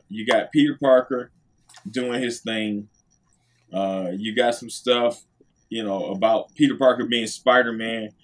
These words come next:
that affects his, his normal life. Uh, that, and I think that is, like, a m-,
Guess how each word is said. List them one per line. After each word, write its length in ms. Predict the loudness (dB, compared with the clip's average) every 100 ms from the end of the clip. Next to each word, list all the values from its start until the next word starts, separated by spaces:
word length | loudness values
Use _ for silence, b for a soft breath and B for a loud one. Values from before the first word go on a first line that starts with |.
| b b -2
that 200 | -2 -2
affects 760 | -6 0 2 2 -6 -16 -18 _ -20 -20 _ _
his, 360 | 2 2 2 -12
his 300 | -6 -4 -2
normal 480 | -2 0 2 2 2
life. 360 | 2 2 0 -4 -14 _ _ _ _ _ -10
Uh, 340 | -2 0 0 -2
that, 200 | -4 -4
and 120 | -2
I 80 | -2
think 280 | 2 0 4
that 180 | 6 6
is, 120 | 4
like, 180 | 2 2
a 60 |
m-, 240 | -2 -4